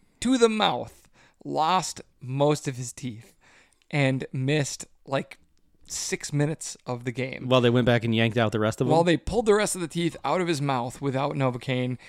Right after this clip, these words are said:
Speaker 1: and then just stuffed his mouth with gauze.
Speaker 2: I, I have my, my other one is, um, <laughs> Brian something or other from the Boston Bruins,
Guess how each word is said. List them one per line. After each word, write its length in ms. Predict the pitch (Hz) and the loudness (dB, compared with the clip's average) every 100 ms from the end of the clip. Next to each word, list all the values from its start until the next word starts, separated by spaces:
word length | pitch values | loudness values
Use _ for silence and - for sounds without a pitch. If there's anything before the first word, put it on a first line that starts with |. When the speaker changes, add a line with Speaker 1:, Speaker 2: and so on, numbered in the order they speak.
| - | -12
Speaker 1:
and 200 | - 147 | -2 0
then 160 | 151 139 | 2 0
just 200 | 147 - | -2 -2
stuffed 300 | - 165 - | -4 -4 -4
his 160 | 143 123 | -4 -2
mouth 300 | 139 120 131 | -4 -4 -10
with 180 | 120 | -12
gauze. 480 | - 101 - - - _ _ _ - _ _ _ _ - | -6 -6 -6 -16 -18 _ _ _ -20 _ _ _ _ -4
Speaker 2:
I, 240 | 127 139 | -2 2
I 20 | |
have 140 | 143 139 | 2 2
my, 140 | 139 | 0
my 180 | 127 131 | 0 2
other 120 | 143 | 4
one 160 | 147 139 | 4 4
is, 280 | 131 113 120 | 2 2 0
um, 540 | 110 107 101 98 95 | 0 0 -2 -4 -8
<laughs> 1080 | - - - - _ _ _ _ _ _ 113 | -12 -16 -16 -16 _ _ _ _ _ _ -18
Brian 640 | - 117 127 139 143 139 135 | -6 -4 0 0 2 0 -2
something 420 | - 139 127 127 | -2 -2 -2 0
or 80 | 117 | 2
other 160 | 113 107 | 2 2
from 220 | 127 110 | 0 -2
the 60 | |
Boston 500 | 98 107 110 - 113 | 0 0 0 -2 -2
Bruins, 640 | 104 107 123 165 180 - | 0 0 0 -2 -6 -10